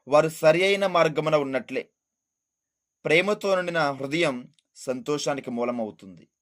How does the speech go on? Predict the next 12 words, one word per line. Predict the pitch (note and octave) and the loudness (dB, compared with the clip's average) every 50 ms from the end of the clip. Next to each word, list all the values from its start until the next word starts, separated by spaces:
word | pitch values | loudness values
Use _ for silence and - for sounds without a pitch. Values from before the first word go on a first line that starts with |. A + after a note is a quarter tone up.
| _ _ _ _ _ _ _ _ _ - | _ _ _ _ _ _ _ _ _ -6
హృదయములో | D3 D3+ D3 D#3+ F#3 G3 G3 G3 F#3+ F#3+ F#3+ | -6 -4 0 2 0 2 2 4 6 6 6
కలిగిన | F#3 - E3 E3 D#3+ D#3 D#3+ D#3 | 6 6 4 4 4 4 4 2
ప్రేమ | D#3 - - B2 C3 D3+ E3 E3+ D3+ B2 A2+ A2+ - - _ _ _ _ _ _ - | 2 0 0 2 4 4 4 4 2 0 0 -4 -8 -14 _ _ _ _ _ _ 0
వారు | A#2+ B2+ B2+ C3 | 2 2 2 2
సంతోషముగా | - - B2+ B2+ A#2 - D3+ D#3+ D#3+ - D3+ C#3+ C#3+ C3 B2+ B2+ B2+ | 0 -4 -4 -4 -4 -2 -2 -2 -2 -2 -6 -6 -4 0 2 2 2
ఉంటారు. | - A#2 A2+ G#2 - G#2 F2 - - _ _ _ _ _ _ _ _ _ _ _ - | 2 0 -6 -10 -8 -10 -12 -12 -16 _ _ _ _ _ _ _ _ _ _ _ -8
మనిషి | A2 A#2+ C3+ D3 D#3+ E3 F#3+ F#3 | -4 -2 -2 -2 -2 -2 -6 -4
హృదయం | E3+ E3+ E3 D#3+ E3 D#3+ D3 C3 B2+ B2 - _ _ _ _ _ _ _ - | -4 -4 -2 -2 0 0 0 0 -2 -8 -18 _ _ _ _ _ _ _ 0
ప్రేమ | C3 C3+ C#3+ D3+ D3 | 2 2 2 2 -2
కోసం | - C#3+ C#3 C3 B2+ | -8 -8 -12 -10 -10
తపిస్తూ | A#2 B2+ A#2 A2+ C3+ - - - B2+ | -8 -8 -8 -8 -8 -10 -8 -6 -6
ఉంటుంది. | B2 A2+ G#2 _ - - - - B1+ - | -6 -6 -8 _ -20 -20 -20 -20 -20 -20